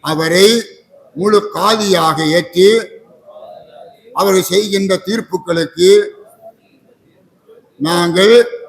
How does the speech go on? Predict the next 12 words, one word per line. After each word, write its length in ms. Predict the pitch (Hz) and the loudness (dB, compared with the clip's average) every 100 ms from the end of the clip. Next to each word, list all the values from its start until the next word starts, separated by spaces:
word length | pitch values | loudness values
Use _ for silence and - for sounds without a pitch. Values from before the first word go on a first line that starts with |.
| - - - | -20 -12 -6
கட்டுப்பட்டு 600 | 208 240 233 196 185 180 165 | -4 0 -2 -2 -6 -4 -4
நடப்போம். 580 | 175 147 170 190 190 143 - - _ _ - 185 | -4 -4 0 0 0 -4 -14 -20 _ _ -10 -6
உங்களை 300 | 208 190 185 - | -2 0 0 -2
காலியாக 600 | 165 226 226 190 165 165 170 190 208 196 - - _ _ - - | -4 -2 0 -2 -2 -2 0 0 -2 -6 -14 -20 _ _ -20 -6
நாங்கள் 300 | 170 180 175 190 | -4 -2 -2 -2
ஏற்றுக்கொண்டோம். 880 | 220 202 190 180 175 185 196 202 175 - - _ - _ _ _ _ _ | 0 -2 -2 -4 -2 0 2 2 0 -6 -20 _ -20 _ _ _ _ _
அல்ஹம்துலில்லாஹ், 880 | - 160 156 151 139 131 120 - - _ _ _ _ - - | -12 -10 -8 -8 -8 -12 -18 -20 -20 _ _ _ _ -20 -16
அல்ஹம்துலில்லாஹ், 680 | 165 180 160 151 143 139 135 - | -10 -8 -6 -6 -6 -8 -12 -12
அல்ஹம்துலில்லாஹ். 640 | 156 147 143 135 139 135 - _ - | -14 -8 -8 -8 -10 -12 -14 _ -12
அல்லாஹ் 240 | 147 147 - | -6 -6 -8
கபூல் 260 | 139 165 147 | -10 -8 -6
செய்வானாக. 480 | 143 135 135 127 | -8 -6 -8 -8